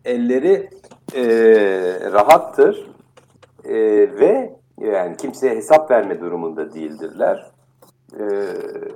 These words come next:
Almanya işte ise öyle değil. Mesela Almanya ne zaman, e, Türkiye ile Yunanistan arasında bir ara buluculuğa soyunsa, eh,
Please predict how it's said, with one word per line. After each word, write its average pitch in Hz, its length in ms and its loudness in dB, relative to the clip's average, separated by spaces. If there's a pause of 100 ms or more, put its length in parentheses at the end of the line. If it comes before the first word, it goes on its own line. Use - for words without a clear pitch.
(340)
Almanya 131 540 2
işte - 340 -8
ise 220 320 -2
öyle 180 300 2
değil. 170 300 -2
Mesela 95 380 -8
Almanya 120 520 0
ne 143 220 -2
zaman, 120 420 -4 (220)
e, 85 360 -10 (200)
Türkiye 117 460 -6
ile 90 120 -10
Yunanistan 90 580 -10
arasında 80 680 -14 (360)
bir - 240 -6
ara 135 180 0
buluculuğa 80 560 -12
soyunsa, - 880 -10 (220)
eh, 156 180 -8